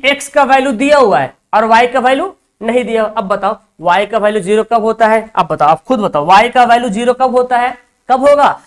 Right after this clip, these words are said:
जब एक्स का मान कुछ रहेगा तब ना, जब एक्स का मान वन, टू, थ्री कुछ रहेगा,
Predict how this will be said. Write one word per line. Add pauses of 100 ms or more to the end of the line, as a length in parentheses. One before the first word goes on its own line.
(160)
जब
एक्स
का
मान
कुछ
रहेगा
तब
ना, (260)
जब
एक्स
का
मान
वन, (100)
टू,
थ्री
कुछ
रहेगा,